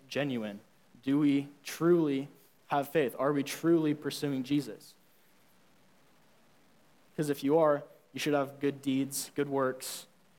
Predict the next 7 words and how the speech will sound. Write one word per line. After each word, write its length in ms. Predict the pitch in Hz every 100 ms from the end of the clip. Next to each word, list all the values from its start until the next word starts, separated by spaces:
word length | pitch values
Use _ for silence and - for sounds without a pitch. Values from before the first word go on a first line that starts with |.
| _ _ _ _ -
to 80 |
show 340 | 139 - 139 139
that. 280 | 101 95 - _ _ _ _ _ _ _ _ _ _ _ _ _ _ _ _ _ _ _ _ _ _ _ _ _ _ _ _ _ _ _ _ _ _ _ _ _ _ _ _ -
We'll 80 | 135
flip 240 | - 143
to 80 | -
James. 760 | 139 135 135 131 127 143 -